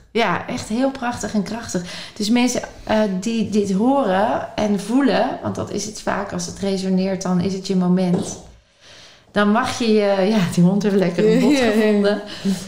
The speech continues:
Speaker 1: Dan mag je je onvoorwaardelijke liefde voor jezelf steeds meer laten ontluiken. En dat, eh, elke stap is er één. En dit boek kan zomaar weer, eh, als het op je pad komt, eh,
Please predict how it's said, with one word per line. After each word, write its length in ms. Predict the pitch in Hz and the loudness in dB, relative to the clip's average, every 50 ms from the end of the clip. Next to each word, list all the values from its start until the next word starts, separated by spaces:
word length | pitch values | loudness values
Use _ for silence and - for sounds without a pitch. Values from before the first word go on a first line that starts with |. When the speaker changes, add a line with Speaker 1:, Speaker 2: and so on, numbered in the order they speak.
| - - - | -16 -10 -4
Speaker 1:
Dan 180 | - 233 233 | -2 0 0
mag 280 | 233 247 277 285 - - | 0 0 -2 -2 -2 -2
je 100 | 269 226 | 0 0
je 120 | 220 - | 0 0
onvoorwaardelijke 680 | - 240 233 226 226 214 226 220 220 208 208 202 208 214 | 0 0 -2 -2 0 0 2 2 2 2 0 0 0 0
liefde 360 | 208 208 233 240 - - 202 | 2 2 0 0 -2 -4 -4
voor 220 | 180 202 202 202 | -2 0 2 2
jezelf 520 | 196 196 175 190 202 196 190 185 190 190 - - | 2 2 2 2 2 2 2 2 0 0 -4 -10
steeds 440 | - - - 277 285 277 294 285 | -8 -4 0 2 2 2 2 0
meer 180 | - 226 233 226 | -2 -4 -2 0
laten 320 | 220 214 202 185 170 180 | 0 0 0 0 -2 -2
ontluiken. 800 | - 185 180 214 240 294 311 254 - - 180 175 175 175 - - - _ _ _ _ _ _ _ _ _ _ - - - - _ _ - | -2 0 2 2 2 2 2 0 -2 -2 -2 -2 -2 -4 -6 -10 -16 _ _ _ _ _ _ _ _ _ _ -20 -20 -20 -20 _ _ -8
En 200 | - 208 202 208 | -4 0 0 2
dat, 260 | 202 196 190 196 - | 2 0 -2 -2 -4
eh, 100 | 220 - | -4 -2
elke 220 | 226 220 214 - 180 | 0 -2 -2 -2 -6
stap 280 | - - 226 202 208 | -4 -4 -4 -2 -2
is 120 | 196 175 185 | -2 -2 -2
er 80 | 214 | 0
één. 220 | 202 - 214 214 208 | 0 0 2 2 2
En 100 | 202 196 | 2 2
dit 200 | 202 202 185 - | 2 0 0 -2
boek 220 | 233 226 214 - | -4 -6 -4 -4
kan 180 | - 208 196 185 | -2 -2 -2 0
zomaar 420 | 185 202 214 220 208 196 190 185 | 0 0 2 2 2 2 2 2
weer, 280 | 190 190 190 185 185 185 185 | 2 2 2 2 2 0 2
eh, 380 | 185 185 180 180 180 185 190 185 180 175 - - - - _ _ _ _ _ _ _ | 2 2 2 2 2 0 0 -2 -4 -6 -10 -18 -20 -20 _ _ _ _ _ _ _
als 180 | - - 185 175 | -4 -2 -2 -2
het 140 | - - | -4 -6
op 80 | 190 - | -8 -4
je 100 | - - | -4 -4
pad 340 | 170 175 - 202 202 - - | -4 -2 -2 -4 -4 -4 -4
komt, 440 | - 190 175 175 175 175 175 175 - | -2 2 4 4 4 4 2 0 -4
eh, 120 | - - | -4 -4